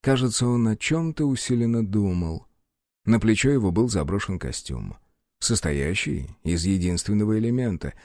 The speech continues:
Но какой же он шикарный, глубокого, медово-янтарного цвета с чернением и переливами.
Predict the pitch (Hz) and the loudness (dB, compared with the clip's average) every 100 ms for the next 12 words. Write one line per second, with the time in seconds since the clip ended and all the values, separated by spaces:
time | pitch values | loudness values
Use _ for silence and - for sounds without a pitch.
0 | - - 139 143 - 143 131 - 165 170 | -18 0 2 2 0 -4 -4 0 2 2
1 | 123 117 123 147 123 - 87 - - 107 | 2 4 4 2 -4 -4 -6 -6 -6 -4
2 | 101 87 76 58 52 - _ _ 92 110 | -4 -4 -4 -6 -8 -10 _ _ 0 2
3 | 117 113 127 104 - 64 60 58 - _ | 2 4 4 2 -2 -6 -6 -8 -12 _
4 | _ - 104 113 98 123 143 151 147 151 | _ 0 2 2 2 2 4 2 2 0
5 | 156 110 117 127 123 131 113 104 90 - | 0 2 2 2 0 -2 0 0 0 -4
6 | 90 120 143 147 143 - _ - - - | 0 0 2 -2 -6 -8 _ -10 -4 0
7 | 110 104 135 127 131 123 117 107 110 107 | 2 4 4 2 2 2 2 2 2 2
8 | 98 95 92 92 | 2 0 0 -2